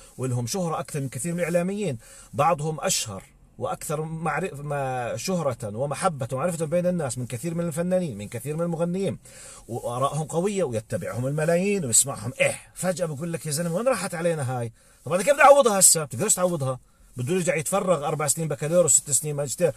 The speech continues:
بده يقعد يدرس أصول فقه ولغة عربية ويدرس علوم حديث، ومن وين هذا الحكي؟ فهو متضايق من داخل نفسه. أنا بعطيكم تحليل أنا. من داخل نفسه يفس-، نفسه يكون في عنده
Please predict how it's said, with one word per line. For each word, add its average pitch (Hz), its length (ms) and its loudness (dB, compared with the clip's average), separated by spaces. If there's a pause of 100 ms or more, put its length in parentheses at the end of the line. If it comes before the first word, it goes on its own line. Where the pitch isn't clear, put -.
(300)
بده 135 160 -2
يقعد 160 180 0
يدرس 160 300 0
أصول 151 280 -2
فقه 165 500 -2
ولغة 151 240 0
عربية 170 680 4
ويدرس 147 360 -2
علوم 139 220 -2
حديث، 135 360 -2
ومن 160 200 0
وين 302 160 6
هذا 233 160 4
الحكي؟ 151 340 -4
فهو 269 280 6
متضايق 254 640 10
من 117 120 -6
داخل 170 240 0
نفسه. 202 260 -2 (200)
أنا 110 80 -10
بعطيكم 139 260 -4
تحليل 185 360 -2
أنا. 120 180 0 (440)
من 131 80 0
داخل 214 280 4
نفسه 220 300 6
يفس-، 170 500 4
نفسه 160 400 4
يكون 185 340 -4
في 156 220 -6
عنده 175 420 2